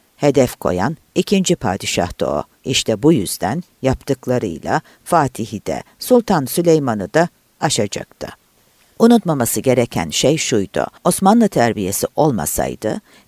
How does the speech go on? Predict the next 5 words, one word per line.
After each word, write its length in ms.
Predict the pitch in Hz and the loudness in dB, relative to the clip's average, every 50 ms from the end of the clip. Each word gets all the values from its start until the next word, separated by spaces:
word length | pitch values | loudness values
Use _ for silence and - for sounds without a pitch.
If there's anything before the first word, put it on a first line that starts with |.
| - | -6
enginlerin 560 | 147 170 170 156 170 165 160 170 180 196 190 | -4 -2 0 0 0 0 2 2 4 4 2
efendisi 540 | 156 127 - - 123 120 117 120 - - 120 | 0 0 -2 -2 -2 -2 -2 -4 -2 0 0
olmayı 400 | 110 113 110 110 110 110 107 101 | 0 0 0 0 -2 -2 -4 -4
düşünebilir 680 | - 110 - - 110 117 101 90 90 85 98 147 165 165 | -4 -4 -2 -2 -2 -2 -4 -6 -4 0 2 2 2 0
miydi? 380 | - - 62 - - - - | -2 -10 -10 -10 -8 -6 -6